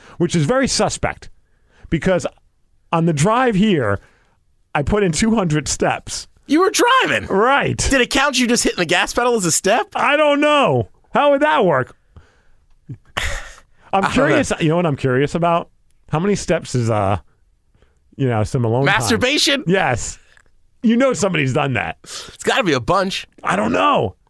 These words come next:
Speaker 1: If driving gave me a few hundred steps, let's see.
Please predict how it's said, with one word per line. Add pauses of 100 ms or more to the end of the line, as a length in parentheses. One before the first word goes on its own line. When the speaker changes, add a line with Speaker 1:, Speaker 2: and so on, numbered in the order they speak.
Speaker 1:
If
driving
gave
me
a
few
hundred
steps, (320)
let's
see.